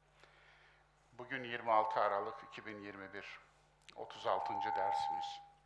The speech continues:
Kevser Suresi, insan karalama ahlaksızlığının tanıma dersi demiştik. Geçen dersimizde Kevser Suresi'nden meta kavram olan salat kavramını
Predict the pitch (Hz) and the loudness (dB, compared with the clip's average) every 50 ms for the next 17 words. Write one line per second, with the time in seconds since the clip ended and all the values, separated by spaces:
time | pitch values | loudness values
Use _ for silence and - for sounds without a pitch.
0 | _ _ _ _ _ _ _ _ _ - _ - - - - - - - - - | _ _ _ _ _ _ _ _ _ -20 _ -20 -20 -20 -20 -20 -20 -20 -20 -20
1 | - - - - _ - _ _ _ _ - 208 202 196 - - 185 151 - - | -20 -20 -20 -20 _ -20 _ _ _ _ 2 2 4 4 4 4 4 4 4 0
2 | - 117 101 104 95 - - - 104 90 - - - - - - - - - - | -4 -4 -4 -4 -4 -6 -8 -8 -8 -10 -10 -14 -18 -20 -20 -20 -20 -20 -20 -20
3 | - - - - - - _ - 143 135 131 - - 139 135 - - - 131 117 | -20 -20 -20 -20 -20 -14 _ -4 -4 -2 -2 6 6 6 6 6 4 4 6 8
4 | 117 113 110 104 107 110 101 98 98 - - 98 - - - - 98 98 - - | 8 8 6 6 6 6 6 6 4 2 -2 -4 -4 -4 -6 -10 -10 -10 -6 -6
5 | 95 90 95 101 107 117 123 - - _ _ _ _ _ _ _ _ _ - - | -4 -4 -4 -6 -6 -8 -10 -16 -20 _ _ _ _ _ _ _ _ _ -4 0
6 | 110 104 104 104 107 104 98 98 98 82 80 - - - - - - - _ _ | 0 0 0 0 0 -2 0 2 0 0 0 -2 -8 -8 -10 -10 -12 -18 _ _
7 | _ _ _ _ _ _ _ - - 92 90 90 87 - - - - - - - | _ _ _ _ _ _ _ -6 -6 -4 -4 -4 -6 -6 -6 -6 -10 -16 -16 -16
8 | - - _ _ _ - - - - - - - - - - - _ - 123 - | -16 -16 _ _ _ -20 -20 -20 -20 -20 -20 -20 -20 -20 -20 -12 _ -8 -6 0
9 | - 139 131 123 110 113 110 107 101 - - - 104 104 101 - - 117 120 - | 2 2 2 2 2 2 2 2 2 -2 -6 -8 -10 -12 -12 -8 -6 -6 -6 -6
10 | - 117 110 107 - - 127 123 - - - 107 98 98 92 - - 95 95 92 | -8 -8 -8 -6 -6 -6 -6 -6 -6 -8 -10 -6 -6 -6 -6 -6 -10 -10 -4 0
11 | 110 117 117 - - - - _ _ _ _ _ _ _ - - - - - - | 0 0 0 -2 -12 -20 -20 _ _ _ _ _ _ _ -20 -20 -20 -20 -18 -18
12 | - - - - - - - - - - - _ - - - - - - - - | -18 -18 -18 -18 -18 -18 -20 -20 -20 -20 -20 _ -20 -20 -20 -20 -20 -20 -20 -20
13 | - - - 127 131 131 - 117 - - 117 104 104 98 92 98 90 87 95 95 | -20 0 6 6 6 8 6 2 2 2 0 0 2 0 0 0 -2 -4 -2 0
14 | 98 98 95 - - - - - 101 113 113 - - - - - - - - 113 | -2 -2 -2 -4 -6 6 8 8 10 10 8 8 6 2 -4 -8 -10 -6 0 2
15 | 98 87 92 - 95 90 90 92 95 107 | 2 2 0 -4 -6 -6 -6 -4 -4 -4